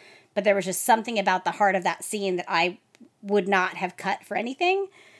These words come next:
But again, it's like, how do you save that darling? What lengths will you go to to save that darling? And you'd be amazed what you can do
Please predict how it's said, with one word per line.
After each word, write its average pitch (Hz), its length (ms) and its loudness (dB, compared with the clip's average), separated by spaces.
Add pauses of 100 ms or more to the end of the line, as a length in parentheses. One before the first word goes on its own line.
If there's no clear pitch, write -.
(220)
But 226 100 4
again, 269 200 6
it's 220 160 -2
like, 190 320 0
how 269 340 2
do 247 120 -4
you 247 180 -2
save 214 220 0
that 190 160 0
darling? 185 400 2
What 294 200 0
lengths 262 380 0
will 226 80 0
you 233 160 0
go 208 300 4
to 190 200 -2
to 175 120 -4
save 175 260 -2
that 170 160 -2
darling? 160 540 -2
And 175 520 0
you'd 214 200 -4
be 262 100 0
amazed 339 320 4
what 277 100 -8
you 240 80 -8
can 214 160 -2
do 185 520 0